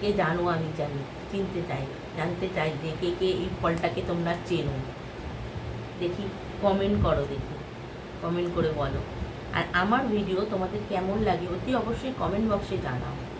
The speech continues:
ওই সাপোর্ট করো, ফলো করো বলো না, তাতে তোমাদের পেজটা খারাপ হচ্ছে, তোমাদের পেজটার গ্রোথ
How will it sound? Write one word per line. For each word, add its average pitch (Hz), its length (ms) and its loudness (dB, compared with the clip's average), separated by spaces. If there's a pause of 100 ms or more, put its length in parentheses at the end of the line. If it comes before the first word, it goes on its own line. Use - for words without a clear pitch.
(540)
ওই 196 100 2 (120)
সাপোর্ট 220 360 2
করো, 233 240 4
ফলো 180 240 2
করো 190 300 4
বলো 165 160 0
না, 208 140 -2 (400)
তাতে 190 200 -2 (120)
তোমাদের 214 440 4
পেজটা 185 380 0 (680)
খারাপ 180 360 4
হচ্ছে, - 360 -4 (460)
তোমাদের 202 300 2 (100)
পেজটার 185 380 0 (360)
গ্রোথ 214 240 6